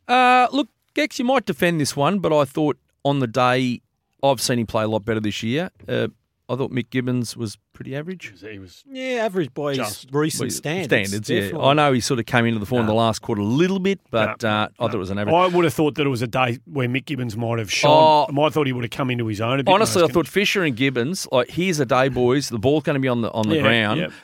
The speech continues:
Speaker 1: This is your day
Speaker 2: Yep.
Speaker 1: to shine.
Speaker 3: Well, interestingly, they chuck him in the middle in the last quarter. He gets a centre clearance straight away. I just don't understand
Speaker 1: Mm.
Speaker 3: why you don't put a guy like Gibbons having a bad
Speaker 1: Yep.
Speaker 3: day
Speaker 1: Well
Speaker 3: and just swap him out with somebody, with
Speaker 1: Yeah,
Speaker 3: Cripps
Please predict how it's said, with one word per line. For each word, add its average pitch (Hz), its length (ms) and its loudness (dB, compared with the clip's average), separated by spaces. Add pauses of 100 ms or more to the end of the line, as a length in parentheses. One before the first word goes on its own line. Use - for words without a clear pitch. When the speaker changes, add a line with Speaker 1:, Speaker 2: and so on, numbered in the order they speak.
Speaker 1:
This 147 200 -2
is 120 120 -2
your 131 200 2
day 107 420 0
Speaker 2:
Yep. - 160 -12
Speaker 1:
to 104 60 -6
shine. 104 340 0
Speaker 3:
Well, 269 100 -2
interestingly, 226 680 -4
they 208 160 -4
chuck - 340 -10
him 226 140 -4
in 208 80 -2
the 190 80 0
middle 185 320 0
in 170 80 -2
the 156 80 -4
last 151 340 -4
quarter. 185 340 -4
He 170 120 -6
gets 196 240 -6
a 175 100 -6
centre 170 320 -6
clearance 165 460 -8
straight 156 320 -6
away. 160 400 -6
I 196 180 -4
just - 240 -8
don't 226 220 -2
understand 180 580 -2
Speaker 1:
Mm. 170 40 2
Speaker 3:
why 180 180 2
you 175 100 -2
don't 185 380 -2 (260)
put 254 220 0
a 285 60 0
guy 233 320 2
like 185 260 -2
Gibbons 175 280 -2
having 165 220 -4
a 156 60 -4
bad 104 400 2
Speaker 1:
Yep. 127 80 2
Speaker 3:
day 147 420 0 (260)
Speaker 1:
Well 143 180 0
Speaker 3:
and 240 140 -4
just - 240 -2
swap 254 360 -2
him 240 140 0
out 269 220 0
with 262 140 -8
somebody, 190 640 -2
with 175 140 -4
Speaker 1:
Yeah, 330 140 -2
Speaker 3:
Cripps 339 540 0